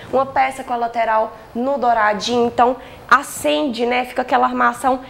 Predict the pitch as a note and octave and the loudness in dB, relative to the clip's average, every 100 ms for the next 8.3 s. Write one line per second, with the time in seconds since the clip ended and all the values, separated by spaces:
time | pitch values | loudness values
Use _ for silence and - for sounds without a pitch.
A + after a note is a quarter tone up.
0 | - - - D#4 F#4 E4+ D#4+ D#4 B3+ B3+ | -18 -8 2 4 6 4 2 2 2 2
1 | A#3+ A#3+ A3+ A#3 A3 G3+ A#3 A#3+ C#4 C4 | 2 0 -2 -4 -4 -2 -2 0 0 -2
2 | C4 A#3 - A#3 A#3 A#3 - - - F#4 | -2 -4 0 2 2 -2 -12 -14 2 6
3 | G4+ E4+ F4+ F4 F#4 - D4+ D#4 D#4 D4 | 8 6 2 -4 -4 2 4 4 0 -14
4 | - D4 D4 E4+ E4+ C#4+ C#4+ A#3+ - - | -8 -2 0 0 0 0 2 2 4 2
5 | - B3+ - - C#4 C#4+ A#3+ - A#3 A3 | 2 -8 -10 0 2 2 0 -4 -4 -2
6 | A3+ A3 B3 C4+ B3 B3 C#4+ B3 A#3 A#3 | 0 4 4 4 0 -2 0 4 6 4
7 | A#3 B3 A#3+ B3+ B3+ A3+ A#3 A#3+ A#3 B3 | 2 2 4 6 6 6 6 2 -6 -4
8 | A3+ A#3 E4+ | 2 2 2